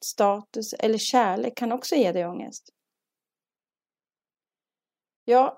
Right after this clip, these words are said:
hur kan jag då hantera ångest och vad kan jag göra själv? Ja, det är mänskligt och naturligt att vilja fly när ångesten kommer, men ångest försvinner inte för att man undviker den.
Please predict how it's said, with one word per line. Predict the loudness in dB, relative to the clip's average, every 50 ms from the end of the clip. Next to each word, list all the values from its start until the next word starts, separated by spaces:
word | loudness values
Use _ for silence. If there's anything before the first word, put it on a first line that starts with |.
| _ _
hur | 0 2 2 4 4
kan | 4 2 2
jag | 4 4 4 6
då | 6 6
hantera | 6 4 2 0 0 0 2 2 4 4 4 2 2
ångest | 0 -2 -4 -4 -4 -2 0
och | 2 2
vad | 2 2
kan | 2 0
jag | 2 2
göra | 2 2 2
själv? | 2 2 2 2 2 0 -4 -8 _ _ _ _ _ _ _ _ _ _ _ _ _ _ _ _ _ _ _ _ _ _ _ _ _ _ _ _ _ _ _ _ _ _ _ _ _ _ _ _ _ _ _ 0
Ja, | 2 2 2 0 -4 _ -2 0
det | 2
är | 4
mänskligt | 6 6 4 4 2 -2 -6 -2 0 0 2 2
och | 2
naturligt | 2 2 2 2 2 2 2 2 -2 -4
att | -4 -2
vilja | 0 2 2 2
fly | 0 0 0 0 2 4 4
när | 4 2 2
ångesten | 0 0 -2 -4 -6 -8 -8 -4
kommer, | -2 -2 -2 0 0 0 0 0 0 -2
men | -2 -2 -2 0 0 0 0 0
ångest | 0 0 0 0 0 0 0
försvinner | 0 0 0 2 2 2 2 4 4 2
inte | 2 0 -2 -6 -4
för | -2 0 0
att | 0 0 -2
man | -2 -2 -2
undviker | -2 -2 -2 -2 0 -2 0 0 0 0
den. | 0 -2 -4 -6 -8